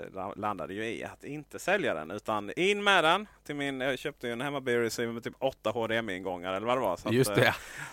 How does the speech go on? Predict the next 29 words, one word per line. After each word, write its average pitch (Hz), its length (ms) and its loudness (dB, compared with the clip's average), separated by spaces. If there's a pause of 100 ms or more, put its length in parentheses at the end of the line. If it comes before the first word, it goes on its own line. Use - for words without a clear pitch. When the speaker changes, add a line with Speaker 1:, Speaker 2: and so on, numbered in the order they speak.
Speaker 1:
så - 180 0
jag 113 240 6
<laughs> - 180 -6
satte 139 260 6
den 131 140 4
på 127 80 0
den 120 100 2
sista 135 400 -2
nu. 135 200 0 (340)
Speaker 2:
<laughs> - 460 4
Åttan 131 380 6
är 107 340 8
Speaker 1:
Åttan 180 300 8
Speaker 2:
Apple 139 140 6
T 123 60 6
V 196 260 12
Speaker 1:
<laughs> - 40 4
och 160 100 6
Speaker 2:
old - 100 2
Speaker 1:
App-, - 280 6
Speaker 2:
school. 107 220 0
Speaker 1:
det 156 80 6
är 135 40 4
den 135 160 2
gamla 143 340 6
Apple 110 180 -4
T 123 120 -6
V:n, 107 220 0
ja. 101 100 -6